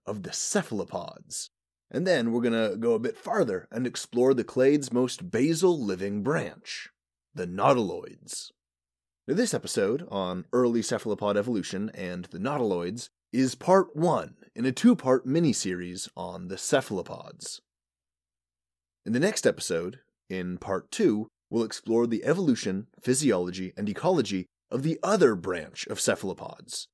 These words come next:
the coleoids, which includes well-known animals like the octopus and the squid.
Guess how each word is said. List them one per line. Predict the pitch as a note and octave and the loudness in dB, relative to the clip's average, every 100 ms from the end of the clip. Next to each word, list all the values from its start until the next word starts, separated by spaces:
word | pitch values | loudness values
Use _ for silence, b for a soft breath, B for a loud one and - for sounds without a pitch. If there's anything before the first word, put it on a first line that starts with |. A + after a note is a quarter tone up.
| _ _ | _ _
the | G#2+ | -6
coleoids, | - - G3+ F3 A2 F2 - - - - - _ - | -4 8 10 10 8 0 -6 -14 -10 -10 -10 _ -6
which | A#2 C#3 | -2 0
includes | C3 C#3+ D3 A2+ | 4 6 6 4
well-known | C3 F#3 F3 C3 B2+ | 2 4 4 4 4
animals | G#2+ B2 F#2 - - - | 2 0 0 -6 -12 -6
like | F#2 F2 | -4 -4
the | G2+ - | -8 0
octopus | G2+ - - G2 G#2+ - - - | 0 0 -4 -4 -4 -10 -12 -4
and | A2 | -2
the | |
squid. | A2 - C#3+ A2+ - | -2 0 4 4 2